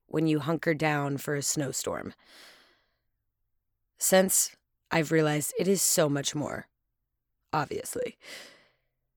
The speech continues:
The realization, though, is full of confusion and fragmented thoughts.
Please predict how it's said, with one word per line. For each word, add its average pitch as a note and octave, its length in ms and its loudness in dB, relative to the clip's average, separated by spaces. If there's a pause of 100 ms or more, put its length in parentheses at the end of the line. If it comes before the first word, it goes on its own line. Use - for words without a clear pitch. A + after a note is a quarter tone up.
(140)
The F3 100 -2
realization, G3 720 6
though, D#3+ 380 2
is E3+ 180 0
full F#3 180 0
of F3+ 120 0
confusion D#3+ 760 -2 (120)
and D#3+ 180 0
fragmented D3+ 680 0
thoughts. - 500 -4